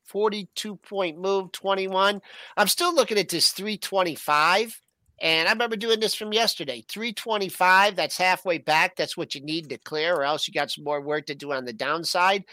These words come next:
And then I also remember saying this, uh, the all-time closing high is what I would focus on here if you're really worried about the stock or you're thinking of selling it.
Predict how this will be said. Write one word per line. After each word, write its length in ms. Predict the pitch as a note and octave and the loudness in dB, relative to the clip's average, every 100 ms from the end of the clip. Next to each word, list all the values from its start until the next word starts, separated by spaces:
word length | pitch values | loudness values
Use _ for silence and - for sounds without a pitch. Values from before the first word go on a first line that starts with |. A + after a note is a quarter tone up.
| - - - | -20 -20 -2
And 80 | F3 | 2
then 80 | G3 | 4
I 140 | A3 | 4
also 280 | A3 - A3+ | 4 2 0
remember 420 | G#3 G#3+ G#3+ G#3 | -2 -4 -4 0
saying 440 | - G#3+ G#3 G3+ | 0 2 0 0
this, 400 | A3 B3+ - - G3+ | 0 0 0 -4 2
uh, 220 | D#3 D#3+ | 4 4
the 100 | D#3+ | 0
all-time 640 | G#3+ G#3+ G#3 F#3+ F#3 E3 | -2 -2 -2 -2 -2 -2
closing 540 | - - A3 A3+ F#3 B2+ | -6 -2 -2 -2 -6 -4
high 240 | C3+ C3+ | 0 0
is 160 | C3 C3 | -2 -4
what 120 | D3 | -2
I 120 | C#3 | -2
would 160 | B2+ A2 | -4 -8
focus 480 | - C#3+ A2 G#2 | -6 -8 -6 -6
on 180 | C#3 E3+ | -4 -4
here 220 | C3+ C3 | -4 -6
if 120 | B2+ - | -6 -10
you're 200 | A2 A#2 | -14 -12
really 320 | C3 C3+ A#2+ A2 | -8 -6 -8 -6
worried 340 | B2 D3+ B2 | -2 0 -2
about 220 | A2 G#2+ - | -6 -12 -10
the 60 | - | -8
stock 440 | - A#2 B2+ - | -6 -4 -4 -6
or 40 | |
you're 100 | G2+ | -12
thinking 340 | - C#3 A#2 G#2 | -8 -8 -8 -10
of 80 | F#2+ | -6
selling 480 | - C#3+ E3 C#3 | 0 2 2 2
it. 180 | D3 F3 | 2 2